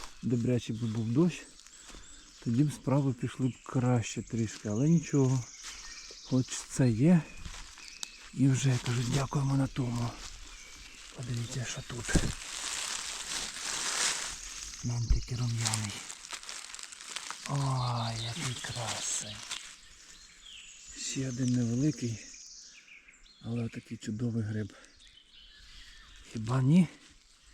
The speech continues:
Отакий от. Супер. От тобі треба так дуже уважно дивитися, бо великого гриба нема, ну поки що, можливо його взагалі тут нема в лісі.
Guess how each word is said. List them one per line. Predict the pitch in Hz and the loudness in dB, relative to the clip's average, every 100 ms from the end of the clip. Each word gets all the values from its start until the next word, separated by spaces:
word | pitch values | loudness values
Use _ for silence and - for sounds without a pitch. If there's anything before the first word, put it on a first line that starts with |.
| - - - - - - - - - - - - - | -20 -20 -20 -20 -20 -20 -20 -20 -20 -20 -20 -20 -12
Отакий | 117 - 101 - 101 | -10 -8 -12 -14 -14
от. | - - - - - - - - - - - - - - - - - - - - - - - - - - - - | -14 -18 -20 -18 -18 -18 -20 -20 -20 -20 -20 -20 -20 -20 -20 -20 -20 -18 -12 -12 -10 -16 -16 -14 -14 -14 -8 -6
Супер. | 160 123 - - - - - - - _ _ _ _ - - - - - - - - - - - - | -4 -6 -8 -12 -20 -20 -20 -20 -20 _ _ _ _ -20 -20 -20 -20 -20 -20 -20 -20 -20 -18 -18 -10
От | 131 | -6
тобі | - 151 | -2 -2
треба | - 160 151 165 | -2 -2 -2 0
так | 160 156 | 0 4
дуже | 170 165 | 4 6
уважно | 156 165 165 165 | 6 6 8 8
дивитися, | 175 160 107 - 113 | 8 6 4 2 2
бо | 120 110 - | 4 2 0
великого | 131 139 131 143 131 | 2 6 6 6 6
гриба | 135 123 135 | 6 6 8
нема, | 131 170 185 - | 8 8 4 0
ну | 95 - | -4 0
поки | 113 - | 0 0
що, | 98 - | -6 -4
можливо | 95 107 113 117 | 2 4 4 4
його | 120 113 | 4 4
взагалі | 117 139 127 | 4 4 4
тут | 107 - | 2 -2
нема | 104 101 | -2 -2
в | 98 101 | -6 -8
лісі. | - | -6